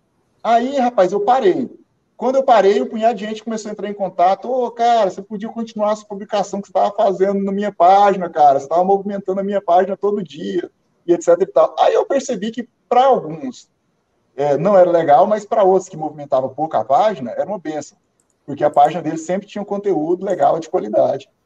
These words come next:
né? Então, assim, então, juntava o que que, uma coisa que ele queria com a divulgação. Então, poxa, crie vários perfis,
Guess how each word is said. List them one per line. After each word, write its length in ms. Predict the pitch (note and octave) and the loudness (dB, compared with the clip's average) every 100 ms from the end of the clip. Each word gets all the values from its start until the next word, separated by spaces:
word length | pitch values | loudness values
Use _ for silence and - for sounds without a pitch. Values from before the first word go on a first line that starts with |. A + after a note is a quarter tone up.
| _ _ _ | _ _ _
né? 320 | B2 C3 C3 - _ | -4 -4 -4 -8 _
Então, 280 | D#3 - F3+ | -12 2 2
assim, 340 | F#3+ F3+ C#3 - _ _ | 2 -2 -6 -8 _ _
então, 340 | - F3+ G#3 - _ | 0 0 0 -12 _
juntava 520 | - G3 F#3+ C#3 C#3 C3+ | -8 -4 2 4 4 0
o 80 | |
que 140 | - C#3 | -8 -10
que, 360 | D3+ C3 - - | -4 -4 -4 -10
uma 140 | C3 B2+ | -10 -4
coisa 260 | C#3 B2+ | -4 -4
que 120 | B2+ | -2
ele 260 | C3+ B2 A#2+ _ _ _ _ _ _ _ _ - | 0 0 -4 _ _ _ _ _ _ _ _ -2
queria 520 | F#3 D#3+ F#3+ C#4 D4 _ _ | 0 2 2 2 0 _ _
com 240 | A3+ B3 B3+ _ | -6 -6 -8 _
a 140 | F3 F3+ | -2 -2
divulgação. 600 | F3 G3+ G#3 G3+ B2+ - _ _ _ _ - | -2 0 0 0 -4 -6 _ _ _ _ -16
Então, 220 | F#3+ A3 | -4 -4
poxa, 360 | F3+ A3+ - - - - | 0 0 0 -10 -16 -8
crie 240 | B3+ C#4 | -6 0
vários 280 | G#3 A3+ A3 | 2 2 0
perfis, 680 | A#3 G#3 - G#3 G#3+ - | -4 -4 -2 -2 -4 -8